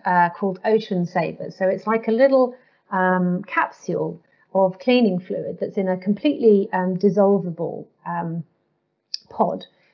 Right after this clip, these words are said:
And you buy it, you can buy it in, um, Sainsbury's. I think it costs, like, a quid or something for a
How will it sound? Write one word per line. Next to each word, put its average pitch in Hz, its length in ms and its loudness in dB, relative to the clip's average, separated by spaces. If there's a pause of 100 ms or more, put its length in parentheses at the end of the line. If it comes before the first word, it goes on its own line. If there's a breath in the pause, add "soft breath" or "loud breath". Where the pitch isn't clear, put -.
(140)
And 202 200 4
you 220 80 4
buy 254 240 4
it, 208 280 0
you 214 120 -2
can 214 140 2
buy 233 220 2
it 208 120 -2
in, 196 300 0
um, 165 380 -2
Sainsbury's. 190 600 2
I 185 100 -2
think 185 240 -4
it - 120 -16
costs, - 280 -6
like, 165 240 -6
a 165 40 -18
quid 233 380 4
or 220 100 2
something 208 360 -4
for 185 240 4
a 180 120 0